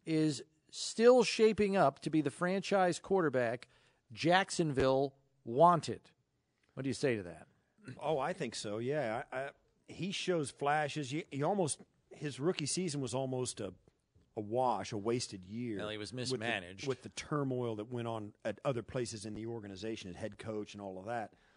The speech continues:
Speaker 2: Uh, I think there, he has shown moments in this season where you think, "Okay, he's the guy. He can spin it. He can run." Uh, yeah, I, I think there's still a lot of hope and a lot of optimism that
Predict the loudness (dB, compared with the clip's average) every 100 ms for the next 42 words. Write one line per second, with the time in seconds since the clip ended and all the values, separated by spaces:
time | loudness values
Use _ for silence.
0 | _ _ _ -14 -10 -10 -8 -8 -8 -10
1 | -4 -4 -4 -6 -6 -4 -6 -4 -4 -4
2 | -6 -10 _ _ _ _ _ _ -4 2
3 | 4 4 0 -4 -6 -8 -6 -4 -2 -2
4 | -4 -4 -2 -2 -4 -4 -2 -2 -2 -4
5 | -6 -6 -6 -4 -4 -6 -6 -4 -4 -6
6 | -8 -10 -10 -6 -4 -4 -6 -8 -8 -6
7 | -6 -8 -12 _ _ _ _ _ -6 -4
8 | -4 -6 -12 _ _ _ _ _ _ _
9 | _ _ _ -8 -4 -4 -4 0 0 0
10 | -2 0 -4 -4 -6 -6 -2 -2 -2 -4
11 | 0 4 4 2 -2 -4 -4 -4 -2 -4
12 | -4 -2 -2 -4 -6 -6 -8 -10